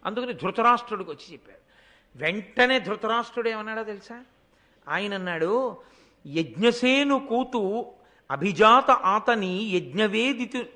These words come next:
యజ్ఞవేది నుదిత అయినదా అని అనగా విధి వివాహమయి పాండ-, పాండునందనుల్ మిగుల మిత్రబల సమృద్ధులైరి." ఆవిడ, ఆ ద్రౌపదీదేవి,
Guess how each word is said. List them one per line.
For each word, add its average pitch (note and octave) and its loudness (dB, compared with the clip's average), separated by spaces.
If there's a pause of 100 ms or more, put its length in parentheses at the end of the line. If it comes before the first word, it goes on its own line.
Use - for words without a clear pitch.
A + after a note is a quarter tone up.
యజ్ఞవేది G3+ 0
నుదిత F#3 -2 (380)
అయినదా F#3 0
అని A#2+ 0 (520)
అనగా D3+ 0 (260)
విధి E3+ -6
వివాహమయి G3+ 4
పాండ-, G3+ -4
పాండునందనుల్ G#3 -2 (300)
మిగుల F3+ -4
మిత్రబల F3 -2
సమృద్ధులైరి." C#3+ -8 (1080)
ఆవిడ, F3+ -2 (480)
ఆ D#3 -6
ద్రౌపదీదేవి, F#3 -6